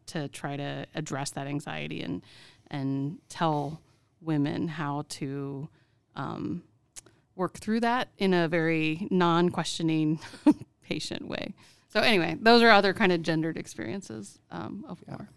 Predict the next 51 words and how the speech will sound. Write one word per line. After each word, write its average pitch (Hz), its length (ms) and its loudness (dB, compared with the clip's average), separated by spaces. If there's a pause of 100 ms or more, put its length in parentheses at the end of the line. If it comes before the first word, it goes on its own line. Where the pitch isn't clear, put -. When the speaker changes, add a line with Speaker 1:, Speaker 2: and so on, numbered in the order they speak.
(200)
Speaker 2:
And 123 100 -4
I 139 80 2
would 143 100 -2
like 131 220 0
to 120 100 -2
just 117 300 0
throw 120 200 2
out 113 200 0
some 113 160 -2
other 110 180 -2
things 110 380 -4
t-, - 160 -16
for 110 220 -4
our 110 160 -2
audience 104 340 -6
to - 120 -16
consider. 110 680 0
Um, 107 360 -6 (400)
a 120 80 -10
lot 151 220 2
of 127 180 -4
this, - 540 -2 (180)
the 113 60 -14
Family 127 340 0
Readiness 113 440 -2
Group, 113 240 -6
depends 120 320 -4
on 107 100 -4
what 101 140 -8
kind 120 220 -4
of 95 100 -6
unit 107 360 -8
you 104 180 -6
are. 95 300 -10
And 110 180 -6
by 104 180 -2
this, 139 280 -2
I 131 140 0
mean, 113 460 0 (320)
is 117 140 -4
it 117 100 2
an 107 160 -2
active 107 380 -4
duty 110 300 -2
Army 131 340 0
unit? 139 360 -2 (500)
Is 107 180 -4
it 110 80 0
a 104 60 -4
reserve 101 480 -4
unit? 95 460 -6